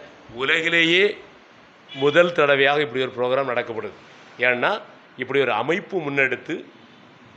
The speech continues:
அப்படிதானே, அரசோடு ஆலோச-, ஆலோசனை பெற்று, பிறகு ஒரு கல்லூரி, ஒரு கல்லூரியில் வைத்து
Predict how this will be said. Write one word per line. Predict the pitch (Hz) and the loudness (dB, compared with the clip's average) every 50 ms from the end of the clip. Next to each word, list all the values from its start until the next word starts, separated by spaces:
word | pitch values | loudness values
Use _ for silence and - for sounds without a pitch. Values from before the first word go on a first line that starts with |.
| - - | -16 -12
அப்படிதானே, | - 123 151 165 160 135 110 - - - - - - - - | -2 0 2 2 2 2 0 -2 -8 -16 -20 -20 -20 -12 -2
அரசோடு | 117 120 131 143 151 147 - 165 151 147 143 147 | 0 2 2 2 2 0 -2 -2 0 0 2 2
ஆலோச-, | 139 131 127 135 135 135 123 143 | 2 2 2 2 0 0 0 0
ஆலோசனை | 123 123 127 135 127 - 135 123 123 | 0 0 0 0 -2 -2 -2 -4 -2
பெற்று, | 120 120 117 113 - - 170 220 240 - - _ _ _ _ _ _ _ _ _ _ _ _ _ _ | -2 -4 -6 -8 -8 -12 -14 -14 -14 -18 -20 _ _ _ _ _ _ _ _ _ _ _ _ _ _
பிறகு | 170 180 214 226 | -2 -2 0 0
ஒரு | 220 220 | -2 -2
கல்லூரி, | 220 202 208 208 233 262 254 226 180 135 - - - - - - - - - - - - - - - - - | 2 2 2 2 2 0 0 -2 -2 -2 -4 -12 -20 -20 -20 -20 -20 -20 -20 -20 -20 -20 -20 -20 -20 -20 -16
ஒரு | 135 135 123 | -14 -12 -8
கல்லூரியில் | - 131 131 151 170 185 170 165 147 | -6 -4 -4 -2 -4 -4 -4 -4 -4
வைத்து | 131 131 131 131 - - 233 | -2 -2 -6 -6 -8 -12 -14